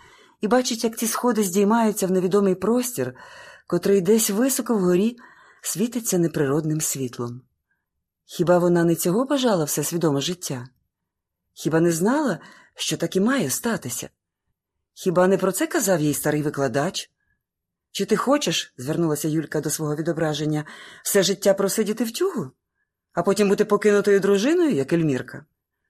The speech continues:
Вона вмилася, одягла халат, вийшла на кухню. Пильно придивлялася до Аліка. Він ходив туди-сюди, розставляючи тарілки. «А ти знаєш, що тебе в універі називали Зикіною?» — запитала несподівано.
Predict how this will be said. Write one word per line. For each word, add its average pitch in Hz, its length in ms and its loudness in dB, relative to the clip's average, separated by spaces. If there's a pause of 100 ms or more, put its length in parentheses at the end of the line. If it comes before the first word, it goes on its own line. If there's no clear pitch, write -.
(340)
Вона 214 220 2
вмилася, 202 580 2 (520)
одягла 151 340 2
халат, 165 500 -2 (100)
вийшла 208 400 0
на 165 120 0
кухню. 127 480 -10 (840)
Пильно 294 300 2
придивлялася 254 680 0
до 220 80 -4
Аліка. 127 580 -6 (800)
Він 165 160 0
ходив 175 360 0
туди-сюди, 226 760 0 (140)
розставляючи 165 720 -2
тарілки. 151 600 -6 (800)
«А 190 80 0
ти 220 120 -2
знаєш, 285 320 0
що 147 120 -2
тебе 165 200 2
в 151 40 -2
універі 156 400 2
називали 147 480 0
Зикіною?» — 226 580 -4 (760)
запитала 170 480 0
несподівано. 165 760 -4